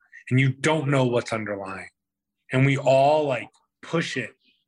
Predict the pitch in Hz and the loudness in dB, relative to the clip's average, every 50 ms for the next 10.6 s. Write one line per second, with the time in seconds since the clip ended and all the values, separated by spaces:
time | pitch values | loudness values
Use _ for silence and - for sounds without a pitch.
0 | _ _ _ _ _ _ _ _ _ - 127 127 123 - - - 139 143 147 151 | _ _ _ _ _ _ _ _ _ -6 -4 -4 -4 -4 -6 -6 -2 0 0 2
1 | 151 156 156 151 135 131 135 127 - 131 135 135 131 131 131 131 123 - - 120 | 2 2 2 0 0 -2 -6 -6 -6 -6 -4 -2 -2 -2 -2 -2 -4 -4 -4 -6
2 | 113 90 107 110 123 135 123 110 - - - 117 107 107 - - - 117 - - | -6 -6 -6 -4 -2 -2 -2 -2 -4 -8 -8 -6 -6 -6 -6 -6 -6 -6 -4 -4
3 | 135 135 135 135 135 127 120 123 127 123 120 107 98 - - - 117 113 110 107 | -4 -4 -2 -2 -2 -2 -2 0 0 0 -2 -2 -4 -8 -8 -6 -6 -6 -4 -4
4 | 110 113 107 104 104 - - - 107 - - _ _ _ _ _ _ _ _ _ | -4 -4 -4 -6 -10 -14 -8 -8 -8 -8 -8 _ _ _ _ _ _ _ _ _
5 | _ _ _ _ - 127 139 151 170 170 147 127 135 135 151 170 170 139 - - | _ _ _ _ -4 -4 -2 0 0 -2 -2 -2 -2 0 2 2 2 2 -2 -4
6 | - - - - 131 131 127 123 117 117 - 113 110 120 120 - - 117 110 107 | -8 -10 -8 -6 -6 -4 -4 -4 -6 -6 -8 -4 -2 -2 -2 -2 -2 -4 -2 0
7 | 110 117 131 131 135 127 135 131 131 - 139 127 - - 139 139 139 143 139 - | 0 0 2 0 0 -2 -2 -4 -4 -4 -6 -6 -4 -4 -4 -4 -4 -4 -6 -10
8 | - - _ _ _ _ _ _ _ _ _ _ _ _ _ - 123 127 127 - | -16 -18 _ _ _ _ _ _ _ _ _ _ _ _ _ -2 -2 -2 -2 -2
9 | 127 120 110 - - 123 120 120 110 - - - - 160 160 160 143 139 139 131 | -4 -6 -4 -4 -6 -6 -6 -6 -8 -10 -10 -4 -2 0 0 2 2 2 2 2
10 | 123 113 110 113 113 - - 113 107 107 101 101 | 2 0 -2 -4 -4 -6 -10 -10 -10 -12 -14 -18